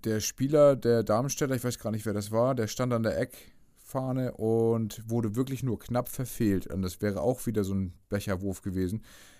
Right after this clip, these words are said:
Also wie krass, Leute, lasst den Scheiß und sonst muss man wirklich überdenken, ob man, äh, ob das so sinnvoll war, die Ränge so weit ans Spielfeld ranzuziehen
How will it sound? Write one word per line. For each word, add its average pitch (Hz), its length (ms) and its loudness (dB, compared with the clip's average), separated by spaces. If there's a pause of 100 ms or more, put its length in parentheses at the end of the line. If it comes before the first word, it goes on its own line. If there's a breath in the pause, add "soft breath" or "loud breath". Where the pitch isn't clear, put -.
(180 loud breath)
Also 110 260 -4
wie 120 120 -2
krass, 113 480 0
Leute, 110 260 0
lasst 113 300 0
den 135 120 -2
Scheiß 123 480 0
und 104 340 -2
sonst 120 420 0 (960)
muss 131 200 0
man 127 400 0
wirklich 131 240 -2
überdenken, 120 500 2
ob 113 160 -4
man, 117 340 2 (720 loud breath)
äh, 113 180 2
ob 110 160 0
das 113 120 -2
so 110 100 -2
sinnvoll 123 560 2
war, 113 260 4
die 104 380 2
Ränge 113 340 2
so 107 180 0
weit 110 240 2
ans 107 200 -2
Spielfeld 110 440 0
ranzuziehen 104 800 -2